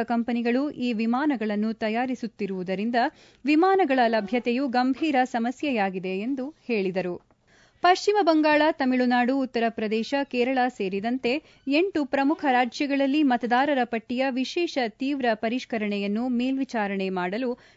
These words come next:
ಚುನಾವಣಾ ಆಯೋಗ ವಿಶೇಷ ವೀಕ್ಷಕರು, ಎಸ್ ಆರ್ ಒಗಳನ್ನು ನೇಮಿಸಿದೆ. ಈ ಎಸ್ ಆರ್ ಒಗಳು ಈಗಾಗಲೇ ತಮ್ಮ ಕೆಲಸಗಳನ್ನು ಪ್ರಾರಂಭಿಸಿದ್ದಾರೆ.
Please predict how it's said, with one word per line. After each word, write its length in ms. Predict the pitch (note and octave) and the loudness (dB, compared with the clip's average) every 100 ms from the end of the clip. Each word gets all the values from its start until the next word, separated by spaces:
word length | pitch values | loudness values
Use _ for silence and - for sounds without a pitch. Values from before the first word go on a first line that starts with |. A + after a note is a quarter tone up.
| _ | _
ಚುನಾವಣಾ 600 | - E4+ G4 F#4 C4+ C4+ | 0 2 4 4 4 2
ಆಯೋಗ 420 | - G#3+ G#3+ G3 G#3 B3 D4 | 2 0 0 0 2 2 0
ವಿಶೇಷ 440 | G#3+ A3+ - A3 A3+ G3 | -6 -6 -4 -6 -4 -4
ವೀಕ್ಷಕರು, 760 | F#3+ A#3+ A#3+ - A#3+ A#3+ C#4 F#4+ - _ | -4 -6 -6 -8 -4 -2 -2 -4 -14 _
ಎಸ್ 240 | C4+ D4+ - | -4 -2 2
ಆರ್ 200 | E4+ D4 | 2 4
ಒಗಳನ್ನು 600 | A#3+ G#3 A3+ C#4+ B3+ D#4+ A3+ | 2 2 2 2 0 -4 -4
ನೇಮಿಸಿದೆ. 800 | A3 G#3 G#3 F#3+ F3+ - _ _ _ | -2 -2 -2 -4 -4 -6 _ _ _
ಈ 160 | A#3+ A#3+ | -2 0
ಎಸ್ 220 | A3 - | 0 0
ಆರ್ 160 | C#4+ A#3 | -2 0
ಒಗಳು 440 | G3+ G3 B3+ A#3+ | 0 0 0 -2
ಈಗಾಗಲೇ 600 | - A#3 A3+ B3 C#4+ D4+ | -4 -4 0 2 2 -2
ತಮ್ಮ 260 | C#4+ B3 A#3+ A3 | -2 -2 -2 -2
ಕೆಲಸಗಳನ್ನು 720 | - B3 C4+ A#3+ A3+ A3 G#3+ | -4 -4 -4 -4 -4 -2 -4
ಪ್ರಾರಂಭಿಸಿದ್ದಾರೆ. 1000 | - A3 G#3+ G#3+ G3+ G#3+ F#3 G#3 G#3+ E4+ | -2 0 0 -4 -4 -6 -2 -2 0 -4